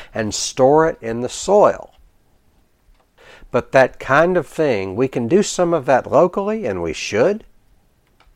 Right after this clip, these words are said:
but we need to do it on the level of a national mobilization. The biggest national mobilization ever was when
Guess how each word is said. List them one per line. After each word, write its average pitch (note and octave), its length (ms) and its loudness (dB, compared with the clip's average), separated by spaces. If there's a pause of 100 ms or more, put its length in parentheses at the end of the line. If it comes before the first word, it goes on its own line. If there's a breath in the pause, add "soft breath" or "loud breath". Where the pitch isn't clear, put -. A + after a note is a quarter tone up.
(360 loud breath)
but C3 140 2
we B2+ 180 0
need C#3+ 440 0
to F3+ 100 -2
do A#2+ 360 0
it A#2+ 120 -2
on A#2+ 260 0
the A#2 120 2
level B2 480 0
of A2 160 -2
a A2 100 -2
national A#2 920 -4 (220 soft breath)
mobilization. G#2+ 1160 0 (1500 soft breath)
The A#2 120 -8
biggest E3 580 0
national B2 580 0
mobilization G2+ 1080 -2
ever G2+ 500 0 (260 loud breath)
was G2+ 200 -4
when G#2+ 440 -4